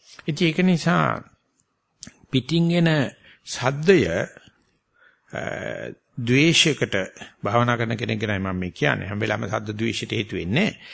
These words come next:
ද්වේෂයකට හේතු වීම සහ හේතු නොවීම පුද්ගලයාගේ මතිමතාන්තර අනුව වෙනස් වෙනවා. විපස්සනා එක්කනට කියලා දෙන්න වෙනවා. මේ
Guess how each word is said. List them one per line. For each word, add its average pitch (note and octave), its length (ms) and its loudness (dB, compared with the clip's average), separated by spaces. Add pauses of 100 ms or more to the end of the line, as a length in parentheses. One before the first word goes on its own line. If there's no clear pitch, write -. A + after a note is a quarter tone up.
(220)
ද්වේෂයකට E3+ 560 2 (120)
හේතු C3+ 460 0
වීම F#3 360 2
සහ E3+ 120 0 (360)
හේතු D#3 380 0
නොවීම C#3+ 520 2 (520)
පුද්ගලයාගේ D#3 600 0
මතිමතාන්තර C#3 760 0
අනුව B2 220 -2
වෙනස් D3 280 -6
වෙනවා. - 260 -12 (380)
විපස්සනා F#3 580 2
එක්කනට F3 400 0
කියලා C3+ 300 0
දෙන්න D#3+ 220 2
වෙනවා. C#3+ 480 2 (500)
මේ E3 480 0